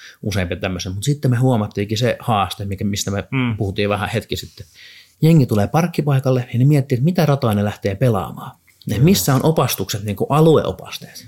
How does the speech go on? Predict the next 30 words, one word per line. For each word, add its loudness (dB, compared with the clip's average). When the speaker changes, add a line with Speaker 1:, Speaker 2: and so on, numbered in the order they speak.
Speaker 1:
Ja -4
tätä 2
me 2
sitten -2
vähän 0
niinku -2
kipuutiin -2
tässä -6
pari 2
vuotta, -2
mietittiin, -4
että -6
miten 0
me 0
saadaan -2
niinku -4
se -8
alue 0
yhtenäistettyä. -4
Speaker 2:
Mm. -4
Speaker 1:
Koska -8
meillä 2
oli 2
siellä 2
niinku, 0
oli, 4
oli 4
puttia, -2
oli, 2
että -6